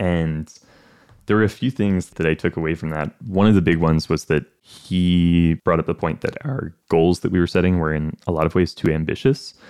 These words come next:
So we weren't thinking of these new ambitious projects as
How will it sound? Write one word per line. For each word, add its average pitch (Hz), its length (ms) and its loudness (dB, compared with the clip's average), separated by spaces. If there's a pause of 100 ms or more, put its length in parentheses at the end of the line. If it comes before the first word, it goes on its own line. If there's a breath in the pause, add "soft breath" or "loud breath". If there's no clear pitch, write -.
(500 loud breath)
So - 160 -6
we 82 80 2
weren't 82 320 0
thinking 80 640 -2
of 82 400 -4 (500 soft breath)
these 80 220 -6
new 80 480 0 (140)
ambitious 80 600 -6 (600)
projects 107 640 0 (560 loud breath)
as 85 720 2